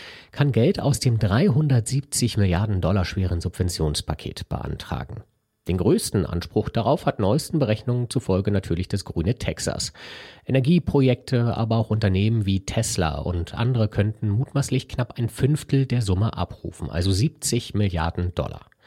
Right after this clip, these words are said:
An diesem Geld scheint der heutige Gouverneur der Republikaner, Greg Abbott, aber kein Interesse zu haben.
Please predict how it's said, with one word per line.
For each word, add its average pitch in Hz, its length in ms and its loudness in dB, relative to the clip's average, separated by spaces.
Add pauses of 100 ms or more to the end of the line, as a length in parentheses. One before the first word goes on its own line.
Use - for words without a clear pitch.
(640)
An - 80 2
diesem 220 200 4
Geld 117 220 4
scheint 127 260 0
der 110 160 2
heutige 92 500 0
Gouverneur 80 600 -2
der 101 160 -2
Republikaner, 110 800 -2
Greg 101 360 -2
Abbott, 127 460 0
aber 110 220 -2
kein 80 320 -2
Interesse - 500 -8
zu - 220 -4
haben. 62 300 -8